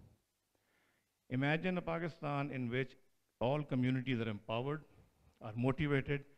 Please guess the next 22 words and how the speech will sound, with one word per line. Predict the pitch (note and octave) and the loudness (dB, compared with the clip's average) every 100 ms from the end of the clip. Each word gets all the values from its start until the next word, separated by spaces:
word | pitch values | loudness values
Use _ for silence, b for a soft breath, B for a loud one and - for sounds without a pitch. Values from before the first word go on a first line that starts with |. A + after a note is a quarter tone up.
| b b b _ | b b b _
and | C3+ B2 | -2 0
there | A#2 C3 | 2 2
are | C3 A#2+ | 2 0
hundreds | F2 C#3+ D#3+ E3 E3 C#3+ | -2 0 0 0 -4 -4
of | B2+ - - | -10 -6 -4
thousands | C#3 C3 C#3+ C#3 B2+ | -4 -4 -4 -4 -6
of | A#2+ - | -12 -10
people, | C3+ C#3 C3 | -8 -6 -6
even | C#3 A2 | -4 0
millions | C3 D3+ D#3+ C#3+ | 4 4 4 2
of | A#2+ - | 0 -2
people, | A2+ G#2 G2+ - _ _ _ _ _ | -4 -4 -8 -8 _ _ _ _ _
who | B2+ C3+ C3 - | -2 -2 -2 -2
get | D3 - | -2 -2
together | D#3+ C3 A#2 A#2 A#2+ - _ _ | -2 0 0 0 -4 -12 _ _
and | G#2+ G#2 | -6 0
work | A#2+ C3 C3+ - - - | 4 4 2 -4 -20 -8
for | A2+ | -4
the | G#2 | -4
betterment | G2 B2+ C#3+ C3 C3 | -2 0 2 0 0
of | G#2+ | -2
their | G#2 | -6